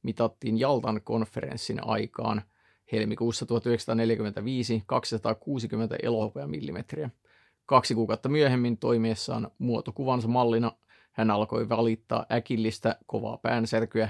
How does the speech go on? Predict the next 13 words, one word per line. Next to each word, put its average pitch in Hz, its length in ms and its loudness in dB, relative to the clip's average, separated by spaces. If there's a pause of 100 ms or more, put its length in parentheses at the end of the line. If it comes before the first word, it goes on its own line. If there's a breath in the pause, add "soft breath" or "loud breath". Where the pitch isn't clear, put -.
ja 110 80 -4
meni 104 220 -2
nopeasti 110 400 -6
tajuttomaksi. - 760 -8 (640 soft breath)
Presidentti 151 480 0
Roosevelt 123 600 2
kuoli 123 320 2
aivoverenvuotoon 117 1120 0 (180)
ja 113 160 -4
sairaskohtauksen 113 1120 -2
yhteydessä 117 760 -2 (400 soft breath)
henkilääkärin 117 680 0
mittaama 110 720 -2